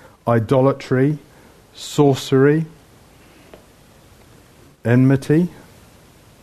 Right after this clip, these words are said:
strife, jealousy, fits of anger, rivalries, dissensions, divisions,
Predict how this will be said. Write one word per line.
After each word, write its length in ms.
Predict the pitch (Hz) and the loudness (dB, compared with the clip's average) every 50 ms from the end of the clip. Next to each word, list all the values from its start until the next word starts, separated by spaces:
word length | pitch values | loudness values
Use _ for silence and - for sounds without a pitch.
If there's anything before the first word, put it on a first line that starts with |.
| _ _ _ _ _ _ _ _ _ _ _ _ - | _ _ _ _ _ _ _ _ _ _ _ _ -20
strife, 1080 | - - - - - - - 107 110 110 120 139 170 - - - - - - - - - - - _ _ _ _ - - - - - - _ _ - - - - - - - - _ _ _ | -18 -14 -14 -14 -14 -12 -6 -2 0 0 2 0 -2 -4 -6 -12 -20 -20 -20 -20 -20 -20 -20 -20 _ _ _ _ -20 -20 -20 -20 -20 -20 _ _ -20 -20 -20 -20 -20 -20 -20 -20 _ _ _
jealousy, 640 | - - 120 123 127 123 - - 139 135 160 175 160 - - - - - - - - - - - - - - - - - - - - - - - _ _ _ _ _ _ _ | -4 0 0 2 2 0 -2 0 2 2 2 2 -2 -6 -14 -20 -20 -20 -20 -20 -20 -20 -20 -20 -20 -20 -20 -20 -20 -20 -20 -20 -20 -20 -20 -20 _ _ _ _ _ _ _
fits 560 | - - - - 151 151 - - - - - | -20 -10 -4 -2 -2 -2 -2 -8 -14 -8 -4
of 100 | 123 110 | -2 0
anger, 500 | 120 120 127 127 131 123 131 139 156 165 - - - - - - - - _ _ _ _ - - - - - _ _ - - _ _ _ _ - - _ _ - - _ - | 0 2 2 2 2 2 2 0 0 -2 -4 -12 -20 -20 -20 -20 -20 -20 _ _ _ _ -20 -20 -20 -20 -20 _ _ -20 -20 _ _ _ _ -20 -20 _ _ -20 -20 _ -8
rivalries, 960 | - 107 113 135 139 131 143 143 135 135 143 147 160 170 160 - - - - - - - - _ _ _ _ _ _ _ _ _ _ _ _ - - _ _ - | -4 -2 0 0 2 2 2 2 4 4 4 2 2 0 -4 -8 -14 -20 -20 -20 -20 -20 -20 _ _ _ _ _ _ _ _ _ _ _ _ -20 -20 _ _ -10
dissensions, 1040 | - 113 - - 143 151 147 156 - - 160 156 160 170 175 165 - - - - - - | -8 -8 -4 0 0 2 2 2 0 -2 -2 0 0 0 0 -2 -6 -10 -20 -20 -10 -4
divisions, 840 | - 110 104 131 127 117 143 151 160 170 170 165 165 - - - | -4 -2 0 2 0 2 0 0 0 0 0 -2 -4 -8 -16 -20